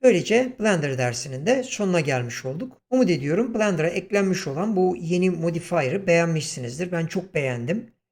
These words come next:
Bununla birçok, e, animasyon oluşturulabilir. E, dediğim gibi birçok bulut oluşturulabilir. Ve bu bulutlar, e, transparan bir şekilde alfa kanalı içerecek şekilde dışarıya aktarılıp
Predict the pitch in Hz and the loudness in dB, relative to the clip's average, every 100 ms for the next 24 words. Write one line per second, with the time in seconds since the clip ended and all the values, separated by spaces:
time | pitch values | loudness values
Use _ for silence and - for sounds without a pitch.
0 | _ 156 190 190 180 190 170 - 180 190 | _ -4 0 2 0 -2 -4 0 -2 -2
1 | - _ 165 160 165 175 156 131 165 165 | -12 _ -10 -4 -2 -2 -2 -6 -4 -4
2 | 160 - 165 151 147 151 185 - - - | -4 -6 -6 -4 -2 -2 -2 -2 -10 -16
3 | _ _ 143 151 160 147 131 127 180 175 | _ _ -12 -4 -2 -2 -4 -4 -2 -4
4 | - 131 - 160 151 139 135 - 127 123 | -6 -10 -4 -4 -2 -4 -4 -8 -8 -6
5 | 123 156 185 - - _ 180 170 196 190 | -2 2 2 0 -12 _ -2 2 2 2
6 | 196 190 190 160 233 - - _ 156 151 | 2 0 2 0 0 -6 -20 _ -4 -2
7 | 151 139 - 185 170 185 185 160 135 - | -2 -6 -4 -4 -2 0 0 0 -2 -4
8 | 120 120 160 180 180 160 139 139 131 135 | -6 -8 -4 0 0 0 -6 -6 -6 -6
9 | 127 165 151 156 - 131 127 131 202 196 | -4 -2 -2 -4 -4 -10 -10 -4 -4 -4
10 | - 160 139 156 - - 147 175 233 | -4 -2 -2 -2 -4 -4 -2 -2 -4